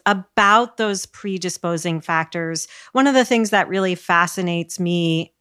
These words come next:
and you both, you know, epigenetic factors, but I really am interested in the epigenetics that we're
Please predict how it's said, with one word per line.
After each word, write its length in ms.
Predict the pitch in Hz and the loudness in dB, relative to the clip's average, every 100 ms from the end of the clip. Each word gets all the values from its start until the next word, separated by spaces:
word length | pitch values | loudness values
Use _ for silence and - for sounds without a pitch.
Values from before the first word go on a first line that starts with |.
| - | 0
and 240 | 240 220 | 2 0
you 160 | 180 180 | -2 -4
both, 420 | 185 208 170 170 - | 0 2 0 -4 -6
you 120 | 170 | -4
know, 140 | 165 - | -2 -2
epigenetic 760 | 175 175 156 185 233 277 240 | -2 -4 -4 0 2 2 0
factors, 640 | - 185 180 190 175 175 - | 0 0 0 -6 -8 -10 -6
but 340 | 202 180 180 - - - - | 0 0 -2 -8 -20 -10 -4
I 140 | 196 | -4
really 760 | 190 202 262 330 311 247 190 | -4 -8 -6 -4 -4 -4 -2
am 180 | 190 190 | -2 -2
interested 580 | 185 185 190 - 190 180 | -2 -4 -8 -8 -4 -2
in 260 | 180 175 175 | -2 -4 -4
the 100 | - | -2
epigenetics 720 | 170 175 160 180 170 170 - | -4 -6 -6 -4 -2 -4 -4
that 200 | 180 170 | -2 -2
we're 260 | 170 170 | -2 -4